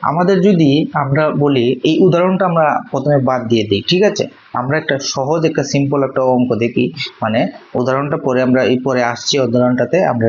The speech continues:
এর আগে তার সাথে, এ, আগে একটা ধরুন এটা দিয়ে দিল, এটা ধরুন আমাদের একটু মন গড়া নিয়ে নিলাম আমরা, আহ, ধরুন, আহ, তেরো সেমি,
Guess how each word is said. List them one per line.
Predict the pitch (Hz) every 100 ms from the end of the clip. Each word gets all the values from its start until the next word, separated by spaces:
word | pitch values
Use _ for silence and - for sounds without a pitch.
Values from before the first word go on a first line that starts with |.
| 120
এর | 123
আগে | 123 170 -
তার | 117 -
সাথে, | 127 - 120
এ, | 110 104
আগে | 107 127 - - - 120
একটা | 127 117
ধরুন | 123 151 123 120
এটা | 120 117
দিয়ে | 113 104
দিল, | 104 - - - - - -
এটা | 123 127
ধরুন | 139 151 175 151
আমাদের | 131 135 147 151
একটু | 185 180
মন | 175 170
গড়া | 151 131
নিয়ে | 135 127
নিলাম | 123 143 143
আমরা, | 127 175 262 - - - - 113
আহ, | 110 107 107 107 52 50 - 117
ধরুন, | 123 185 262 254 - - _ _ -
আহ, | 117 113 -
তেরো | 127 120 113
সেমি, | 107 107